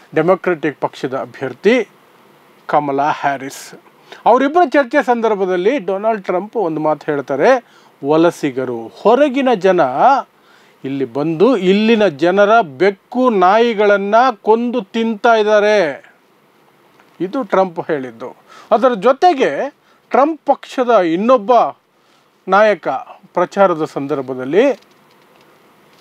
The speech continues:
"ಈ ಪಕ್ಷ ಏನಾದರೂ ಮತ್ತೆ ಆಡಳಿತಕ್ಕೆ ಬಂದರೆ ನಿಮ್ಮ ಕಾರುಗಳನ್ನ ಕದ್ದು ಬಿಡ್ತಾರೆ." So, ಎರಡು ಮಾತುಗಳು ನಿಮಗೆ ಎಲ್ಲೋ ಕೇಳದಂಗಿರ್ಬೇಕಲ್ಲ, ಎಲ್ಲೋ ಕೇಳದಂಗಿರ್ಬೇಕು ಕೆಲವು ತಿ-, ತಿಂಗಳ ಹಿಂದೆ ಅಂತ ಅನ್ಸುತ್ತಾ?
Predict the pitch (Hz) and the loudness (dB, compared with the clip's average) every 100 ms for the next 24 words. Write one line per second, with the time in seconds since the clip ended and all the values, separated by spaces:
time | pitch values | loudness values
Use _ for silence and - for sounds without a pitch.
0 | _ 156 220 220 226 - - 226 202 185 | _ 0 2 2 0 -4 -4 -2 0 -2
1 | 165 151 196 202 262 175 185 160 147 127 | -2 -2 -2 0 -2 0 0 0 -2 -6
2 | 135 135 123 123 131 160 247 240 - _ | -12 -12 -12 -10 -4 0 2 0 -6 _
3 | _ _ _ _ _ _ - 127 131 135 | _ _ _ _ _ _ -16 -12 -10 -12
4 | - 165 175 185 180 165 160 165 - 190 | -6 2 4 4 2 0 0 -2 -2 -2
5 | 170 196 196 - 170 151 143 123 107 - | -2 -2 -4 -2 0 0 -2 -6 -10 -16
6 | - - - - _ _ _ _ _ _ | -20 -20 -20 -20 _ _ _ _ _ _
7 | _ _ _ - 240 202 147 175 277 302 | _ _ _ -10 -4 0 4 4 4 4
8 | 262 214 226 240 208 190 175 156 151 139 | 4 2 2 0 2 4 2 0 -2 -2
9 | 147 190 170 - - 202 226 190 175 151 | 0 2 0 -4 2 4 4 2 -2 -2
10 | 135 127 127 123 - - - _ _ _ | -6 -8 -8 -10 -10 -18 -20 _ _ _
11 | _ - 190 240 247 247 214 214 202 185 | _ -12 -2 4 6 4 2 2 4 4
12 | 180 165 151 139 147 156 143 147 135 147 | 2 0 -2 -4 -4 -2 -2 -2 -4 -4
13 | 143 135 127 156 165 156 139 151 160 156 | -4 -4 -4 -2 0 0 0 -2 0 0
14 | 131 - 139 131 135 - 135 147 | 0 -4 -14 -12 -10 -12 -6 -4